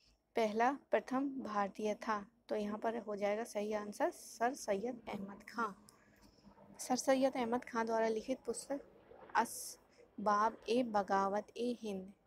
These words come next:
वर्ष अठारह, एटीन फिफ्टी नाइन में प्रकाशित हुई थी। एटीन फिफ्टी सेवन के विद्रोह के कारणों की इन्होंने चर्चा यहाँ पर की गई थी इस पुस्तक में। अगला है तथाकथित प्रथम राष्ट्रीय स्वतंत्रता संग्राम ना,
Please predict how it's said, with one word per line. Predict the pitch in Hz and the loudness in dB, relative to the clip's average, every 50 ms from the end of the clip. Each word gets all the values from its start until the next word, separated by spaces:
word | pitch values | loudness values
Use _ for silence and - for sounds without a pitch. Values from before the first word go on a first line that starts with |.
| _ - | _ -16
वर्ष | 208 196 - 226 240 247 - | -2 0 2 2 2 0 -4
अठारह, | - - - - 196 196 202 208 202 208 - - - _ _ _ _ - | -8 -12 -6 2 4 4 6 4 2 0 -2 -12 -18 _ _ _ _ -2
एटीन | 233 226 214 - 233 240 269 285 | -2 -2 0 0 0 2 2 0
फिफ्टी | 285 - 233 202 - - 240 233 | 0 -2 -6 -6 -4 -6 -4 -4
नाइन | 220 214 202 208 220 | -2 -2 -2 -2 -2
में | 226 240 254 | -2 -4 -6
प्रकाशित | - - 214 - 208 190 202 - - 214 196 - | -4 -6 -6 -2 -2 -2 -2 -4 -8 -10 -10 -2
हुई | - 202 208 | -2 -2 -2
थी। | - - 247 247 254 - - - - - - - _ - | -2 -4 -6 -6 -6 -10 -16 -20 -20 -20 -20 -18 _ -4
एटीन | 226 214 - 262 269 262 | -4 0 2 2 2 2
फिफ्टी | 277 240 208 - 196 | 0 -4 -2 -2 -4
सेवन | 190 - 226 208 202 208 226 | -2 0 0 0 0 0 0
के | 233 254 | 0 -2
विद्रोह | 226 214 208 190 214 214 214 214 | 0 0 -2 -2 0 0 0 0
के | - 247 240 | -2 -4 -4
कारणों | - - 202 202 202 202 202 208 | 0 0 0 0 0 -4 -8 -8
की | - - | -4 -4
इन्होंने | 240 220 214 208 208 247 | -4 -4 -4 -4 -4 -4
चर्चा | 262 - - 226 190 190 - 277 330 - _ - | -6 -2 -2 -2 -2 0 -2 -2 -2 -2 _ -8
यहाँ | 240 220 208 202 - - | -8 -8 -8 -6 -4 -4
पर | 190 | -4
की | - _ - - 233 220 196 | -4 _ -8 -8 -6 -4 0
गई | 196 190 190 185 | 0 0 0 -2
थी | - - 196 190 | -8 -10 -10 -10
इस | 185 - | -10 -12
पुस्तक | - _ 202 185 - - 175 185 - | -10 _ -10 -10 -6 -8 -8 -8 -8
में। | 202 196 196 190 _ _ - - - - - - - _ | -10 -12 -12 -14 _ _ -16 -16 -14 -14 -14 -18 -6 _
अगला | - 214 214 233 247 | 0 2 4 4 4
है | 254 277 277 - _ _ - | 4 2 0 -4 _ _ -2
तथाकथित | 226 220 - 262 277 285 233 - 240 240 - 269 277 269 - _ _ _ _ | -2 -2 0 -2 -2 0 0 0 -2 0 2 0 0 0 -4 _ _ _ _
प्रथम | - 233 - - 254 254 240 | -6 -6 -4 0 0 2 2
राष्ट्रीय | 233 220 220 214 - - - 247 247 | 2 2 2 0 -4 -4 -2 -2 -2
स्वतंत्रता | 240 - - 214 - 233 220 220 - 247 233 | 0 -2 -6 -6 -4 -4 -6 -2 -2 -2 -2
संग्राम | - - 226 214 214 220 226 240 | -2 -4 -4 -2 0 0 0 0
ना, | 233 226 233 233 233 233 226 220 | 0 0 0 0 0 0 -2 -6